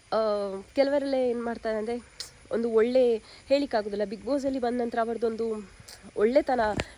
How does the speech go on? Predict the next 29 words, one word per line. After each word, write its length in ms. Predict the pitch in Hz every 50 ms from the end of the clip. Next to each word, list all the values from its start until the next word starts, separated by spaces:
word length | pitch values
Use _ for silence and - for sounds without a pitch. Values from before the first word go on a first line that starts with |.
| - - -
ಕಾಣಿಸ್ಬೋದಲ್ಲ, 680 | 220 214 220 220 208 - - 202 196 196 190 185 190
ಅದಕ್ಕೋಸ್ಕರ 680 | 185 185 180 196 240 - - 277 269 - - 285 269 262
ಮಿನಿ 380 | 262 254 247 247 247 247 233 226 - - - - - _ - - 175
ಬಿಗ್ 280 | 185 - - - - 208
ಬಾಸ್‌ನವರು 720 | 247 269 277 262 - 262 240 233 233 233 247 269 285 277 - - - - -
ಇವ್ರನ್ನೆಲ್ಲ 440 | - 185 190 190 196 202 196 190 190 196 190 - - -
ಕರ್ಕೊಂಡ್ 520 | 226 226 - - - 254 240 233 202 175 - - - - -
ಬರ್ತಾರಾ 540 | 196 196 - - - - 214 202 190 185
ಅಂತ 260 | 185 190 185 214 214 208
ಒಂದು 220 | 190 196 180 175
ಕ್ವೆಶ್ಚನ್ 460 | - - - 175 - - 190 165 151
ಮಾರ್ಕ್ 260 | 131 113 - - -
ಆಗಿದೆ 240 | - - - - 143
ಅಂತ 120 | 143 139 151
ಹೇಳ್ಬೋದು. 340 | 147 143 131 131 - 269 349 - - - - - - - -
So, 140 | 622 523 - -
ಇಷ್ಟು 260 | 262 247 - - 381
ಹೆಸರು 320 | 370 330 277 - - 294
ಕನ್ಫರ್ಮ್ 680 | 277 - - - 240 240 240 240 - - 269 277 262 247
ಆಗಿ 280 | 233 226 208 226 214 - - 220
ಇದೆ 280 | 226 254 240 302 311
ಅಂತ 140 | 294 254 214
ಹೇಳ್ಬೋದು. 440 | 208 202 190 190 185 196 214 254 320 - - - - - - - - - - - - - -
ಟ್ವೆಂಟಿ 500 | - 254 262 294 302 - - _ - -
ಏಯ್ತ್ 380 | 269 302 311 320 - _ - 202 - - - - - - - - - - - -
ಈಗ 160 | 214 233 226 254 254 254 - -
ಇವರಿಗೆಲ್ಲ 380 | 226 226 254 269 262 277 269 285 277 - -
ಕಾಲ್ 280 | 247 226 226 226 247 247
ಅಂತೂ 420 | 220 226 - 214 - 262 285